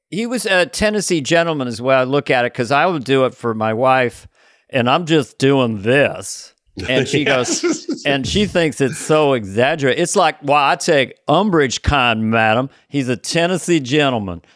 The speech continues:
Speaker 1: And that, that was kind of my key into it.
Speaker 2: No, no,
Speaker 1: But
Speaker 2: and that, that is exactly right. And, but I mean, you, it should be a little exaggerated.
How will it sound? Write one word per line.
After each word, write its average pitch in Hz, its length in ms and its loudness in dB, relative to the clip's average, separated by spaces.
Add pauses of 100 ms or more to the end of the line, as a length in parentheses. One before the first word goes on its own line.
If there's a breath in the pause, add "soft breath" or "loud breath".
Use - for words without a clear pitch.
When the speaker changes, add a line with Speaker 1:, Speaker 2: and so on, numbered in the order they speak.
(280 soft breath)
Speaker 1:
And 117 180 -2
that, 139 340 -2
that 131 160 2
was 120 160 -8
kind 131 220 -4
of 120 60 -6
my 120 260 0
key 107 300 -8
into 92 300 -10
it. - 40 -2
Speaker 2:
No, 131 200 2
no, 135 180 2
Speaker 1:
But 120 100 -4
Speaker 2:
and 117 140 0
that, 123 240 -2
that 127 180 0
is 127 320 -4
exactly 131 540 -2
right. 113 420 -2
And, 110 220 0 (280 loud breath)
but 156 120 -2
I - 20 2
mean, 175 180 2
you, 190 200 0
it 175 120 -2
should 370 280 0
be 135 140 0
a 104 40 0
little 92 220 -2
exaggerated. 80 720 -8